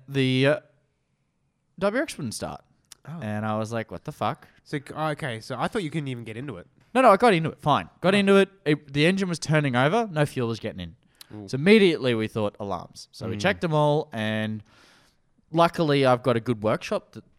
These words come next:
Speaker 1: is very close to us that happens to know the vehicle well. And we chucked a proper scanning tool on it, like the ten thousand dollar scanning tool on
Speaker 2: Yeah.
Speaker 1: it.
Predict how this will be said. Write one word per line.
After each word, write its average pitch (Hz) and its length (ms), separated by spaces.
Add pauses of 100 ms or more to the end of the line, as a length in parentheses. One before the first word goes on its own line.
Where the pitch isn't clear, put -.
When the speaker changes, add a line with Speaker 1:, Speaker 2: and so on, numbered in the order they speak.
Speaker 1:
is 104 160
very 104 260
close 95 300
to 135 100
us - 280
that - 180
happens 107 340
to 113 60
know 117 160
the 104 80
vehicle 101 320
well. 90 260 (680)
And 117 640
we 120 960
chucked - 580
a 131 80
proper 120 320
scanning 127 520
tool 156 260
on 185 120
it, 302 120 (120)
like 107 260
the 107 480
ten 104 240
thousand 101 300
dollar 117 200
scanning 156 320
tool 156 200
on 196 60
Speaker 2:
Yeah. 240 80
Speaker 1:
it. - 40